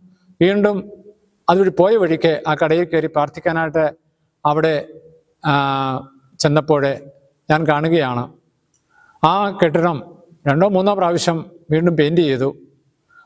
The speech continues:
പക്ഷേ ഈ കൊന്ത തൂക്കിയിട്ടിരിക്കുന്ന സ്ഥലത്ത് അവിടെ, ആ, പെയിന്റ് ടച്ച് ചെയ്തിട്ടില്ല. കാരണം അവർ വിശ്വാസത്തോടെ അതിനെ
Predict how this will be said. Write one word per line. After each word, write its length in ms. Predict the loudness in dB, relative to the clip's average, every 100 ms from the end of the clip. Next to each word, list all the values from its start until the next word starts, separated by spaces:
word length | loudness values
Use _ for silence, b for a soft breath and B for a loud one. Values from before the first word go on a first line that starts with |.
| -2
പക്ഷേ 180 | 0
ഈ 60 | 2 2
കൊന്ത 180 | 2 2
തൂക്കിയിട്ടിരിക്കുന്ന 560 | 2 2 0 2 0 0 -2
സ്ഥലത്ത് 320 | -4 -2 -4 -4 _ _ _ -4
അവിടെ, 200 | 0 0 -4 -14 -20 _ _ _ _ 0
ആ, 140 | 0 0
പെയിന്റ് 260 | 0 2 0 0
ടച്ച് 180 | 0 2
ചെയ്തിട്ടില്ല. 460 | 2 2 -2 -4 -8 -14 _ _ _ _ _ -2
കാരണം 340 | 0 0 -2 -4 -10 -20 -20 _ _ _
അവർ 140 | 0 2 2
വിശ്വാസത്തോടെ 800 | 0 0 0 0 2 0 -4 -12 -2
അതിനെ 200 | 0 0